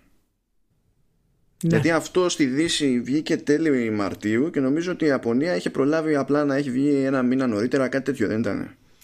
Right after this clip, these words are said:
Speaker 1: Είναι, ναι, ε, είναι πραγματικά πολύ ενδιαφέρον, ε, η περίπτωση του, του Royal, γιατί έκανε και σωστές πωλήσεις. Και είναι μια πατέντα η οποία την κάνει ειδικά με τα Persona, η,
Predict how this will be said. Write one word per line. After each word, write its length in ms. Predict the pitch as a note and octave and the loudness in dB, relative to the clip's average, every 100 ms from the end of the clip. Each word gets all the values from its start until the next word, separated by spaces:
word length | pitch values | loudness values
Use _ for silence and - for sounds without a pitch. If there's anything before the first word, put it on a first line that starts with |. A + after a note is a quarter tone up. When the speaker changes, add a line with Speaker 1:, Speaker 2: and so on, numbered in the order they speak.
| - - - - - - _ _ | -20 -18 -18 -20 -20 -20 _ _
Speaker 1:
Είναι, 240 | - B3+ C#4 | 0 2 2
ναι, 100 | C4+ | 2
ε, 260 | A3+ - A3+ - | 0 2 0 4
είναι 240 | A3 C#4+ | 4 4
πραγματικά 460 | A#3 A#3+ G3 C#4 C4+ | 4 2 4 2 4
πολύ 240 | A3+ G#3 | 4 2
ενδιαφέρον, 540 | C#4+ G#3+ - B3 G#3 E3+ | 2 0 2 0 2 0
ε, 160 | D#3 | 0
η 120 | D3 C#3 - - | 0 -2 -8 -2
περίπτωση 440 | D3+ C#3+ C#3 C#3 | -2 0 -2 -4
του, 840 | C3+ C3 B2+ A#2+ A#2+ C3 C3+ C#3 - - | -4 -6 -4 -6 -6 -10 -12 -14 -16 -4
του 200 | D3 C#3+ | -2 0
Royal, 300 | C#3+ C#3 D3 | 0 0 0
γιατί 220 | D#3 C#3 | 0 2
έκανε 220 | G#3+ C4 | 0 0
και 120 | A3 F#3+ | -2 -2
σωστές 400 | D#3+ C3+ D#3 - | -4 -2 -4 -2
πωλήσεις. 760 | D3 C3+ B2+ A#2+ B2 - - _ | -2 -2 -4 -6 -8 -8 -10 _
Και 420 | - F3 D#3+ D#3+ D#3 D3+ D3 C#3+ - - G#3+ _ _ _ _ _ - | -2 0 0 -2 -4 -8 -8 -10 -14 -20 -20 _ _ _ _ _ 0
είναι 220 | A#3 B3+ | 2 4
μια 160 | C4+ | 2
πατέντα 360 | C4 A3 C4 C4 | 0 2 2 2
η 20 | |
οποία 280 | A#3+ B3+ C4 | 2 0 0
την 140 | A3 | 0
κάνει 420 | F#3 B3 B3 A#3 A#3+ | 2 2 2 0 -2
ειδικά 440 | F3+ F3 - B3 | -2 0 2 2
με 80 | F#3+ | 2
τα 160 | F3+ D3 | -4 -4
Persona, 540 | C#3 - D3 C3 B2+ | -4 -4 -2 -2 -4
η, 460 | B2+ B2+ B2+ B2 A#2+ | -6 -8 -8 -12 -16